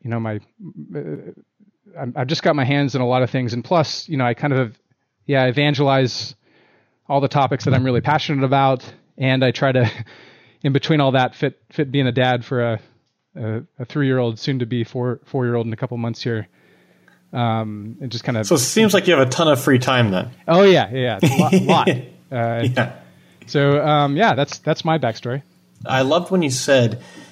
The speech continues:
Speaker 2: that so many agencies grow accidentally,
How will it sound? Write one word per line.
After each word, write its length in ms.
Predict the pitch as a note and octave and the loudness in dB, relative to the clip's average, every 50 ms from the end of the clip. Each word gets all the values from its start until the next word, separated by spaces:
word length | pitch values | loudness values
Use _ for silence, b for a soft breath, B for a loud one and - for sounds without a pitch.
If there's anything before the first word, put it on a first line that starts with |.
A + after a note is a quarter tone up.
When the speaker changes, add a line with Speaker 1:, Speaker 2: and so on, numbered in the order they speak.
| B B - | B B -6
Speaker 2:
that 400 | A2 A2 A#2+ A#2 A#2 A2 G#2+ - | -2 2 2 2 2 0 -2 -4
so 240 | - - - B2+ | -4 0 2 4
many 540 | B2+ B2+ C3 B2+ B2+ B2+ B2 A#2+ A#2 - - - | 4 4 4 4 4 4 4 2 2 -2 -4 -2
agencies 760 | B2+ A#2+ A#2 A#2 A#2+ G2+ - - - A#2 A2 A2 G#2 G2+ - | -2 0 0 0 -2 -6 -4 -4 -4 -2 -2 -2 -4 -6 -8
grow 640 | - - A#2+ G#2+ G#2+ A2 A2+ A2+ A2+ G#2+ A2 A2+ - | -6 -6 -4 -2 0 2 2 4 4 2 2 0 -2
accidentally, 720 | - A2+ A2 - - A2+ G2+ A2 A2 G#2+ G2+ F#2 F#2+ F#2 | -2 -4 -4 -4 -4 -4 -2 0 0 0 -2 -4 -6 -10